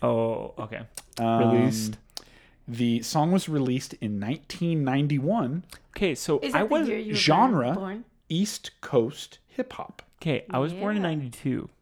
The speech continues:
Speaker 1: So
Speaker 2: Mm. Okay.
Speaker 3: Okay, so y-,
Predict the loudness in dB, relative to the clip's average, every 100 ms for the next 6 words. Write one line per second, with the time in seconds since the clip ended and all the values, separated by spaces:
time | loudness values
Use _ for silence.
0 | _ 0 2 2 2 0 -2 -6 -12 _
1 | _ _ _ _ _ -14 -12 -8 -6 -8
2 | -8 -8 -8 -10 -12 -12 -10 -8 -8 -10
3 | -14 -18